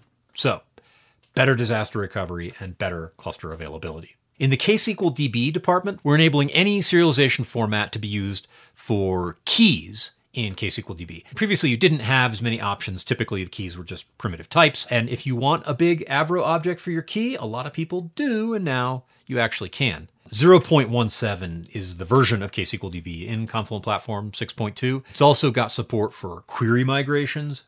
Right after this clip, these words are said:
very important, Lambda functions, array and struct key types, if you really like those complex and compound key types,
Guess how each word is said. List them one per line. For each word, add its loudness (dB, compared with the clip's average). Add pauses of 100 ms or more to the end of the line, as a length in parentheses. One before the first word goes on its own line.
very -8
important, -6 (320)
Lambda 0
functions, -2
array 0
and -8
struct -4 (260)
key -4
types, -4
if -14
you -10
really -6
like -6
those -8 (260)
complex -4
and -8
compound -6
key -6
types, -10